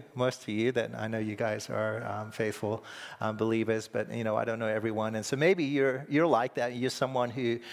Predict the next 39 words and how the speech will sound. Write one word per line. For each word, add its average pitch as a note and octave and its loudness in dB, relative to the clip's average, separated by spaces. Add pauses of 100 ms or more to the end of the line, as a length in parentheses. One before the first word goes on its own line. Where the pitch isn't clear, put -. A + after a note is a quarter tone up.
(180)
uh, A#2+ 4
maybe C3+ 4
walked C3 4
away B2 4
from A#2 -6
faith A#2 2
or, G#2+ 0 (140)
you A#2+ -4
know, A2+ 0
still D3+ 2
has B2+ 0
a B2 2
lot A2+ 4
of - -8
questions C3+ -2
about A2 2
the G#2+ -6
whole G#2+ -4
church - -4
thing A2 0
and, G2+ -4 (360)
uh, A2+ 0
Jesus. A#2+ 2
And A#2 -2 (220)
my G3+ 6
hope F#3+ 6
tonight C#3+ 2
is B2 0
that, B2 4
um, A#2 0 (380)
I'm D#3 6
gonna F3 4
give C#3+ 2
you C#3 4
some B2+ 2
reasons B2+ 2
to B2 -2
reconsider A#2 0
Jesus G2+ -2